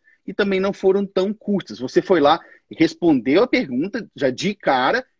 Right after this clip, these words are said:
e aí você foi e falou um pouquinho mais. Você deu, é, um exemplo do que você faz com seus dois celulares, depois você foi lá e exemplificou por que que, exemplificou não, você explicou por que que você não gosta de ficar ligando, você prefere mandar mensagem. Então,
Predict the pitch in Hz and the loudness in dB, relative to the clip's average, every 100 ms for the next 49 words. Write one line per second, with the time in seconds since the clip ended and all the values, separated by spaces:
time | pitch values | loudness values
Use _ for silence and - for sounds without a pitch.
0 | - 151 170 233 - - 220 214 - 214 | -8 -8 -8 -12 -6 -2 -2 -4 -16 -4
1 | 262 240 240 247 - 262 254 240 160 127 | -4 -4 -6 -8 -8 -6 -4 -4 -6 -6
2 | 131 165 156 _ _ 127 151 151 147 135 | -4 -4 -4 _ _ -4 -2 0 2 0
3 | 117 _ - 196 170 170 226 175 135 - | -2 _ -6 -6 -4 -6 -8 -10 -14 -10
4 | 151 151 - 151 - 160 175 - 139 143 | -6 -6 -2 -2 2 2 2 -2 -6 -4
5 | 135 - 131 139 - _ _ - 123 196 | -6 -2 -2 -2 -6 _ _ -8 -2 2
6 | 175 165 165 147 - _ - - 139 151 | 4 2 0 -4 -10 _ -20 -14 -14 -12
7 | 160 - 139 143 151 143 151 143 156 - | -14 -8 -4 -4 -6 -8 -8 -10 -16 -8
8 | 151 - _ _ - 180 _ 175 214 - | -8 -8 _ _ -10 -10 _ -6 -6 -10
9 | 180 135 143 151 143 - 196 160 127 - | -18 -16 -4 -4 -4 -4 -2 -2 -4 -2
10 | 151 139 _ _ _ - 196 214 220 - | -2 -2 _ _ _ -2 0 0 -6 0
11 | 208 208 175 170 - 147 - 147 147 123 | -2 -2 -8 -8 -6 -10 -6 -4 -2 0
12 | 139 143 123 135 117 - 151 151 156 - | -2 -2 -12 -12 -10 -8 -6 -2 -2 -4
13 | - 110 113 120 131 139 160 151 151 165 | -12 -10 -8 -6 -4 -2 -2 0 0 0
14 | 196 | -6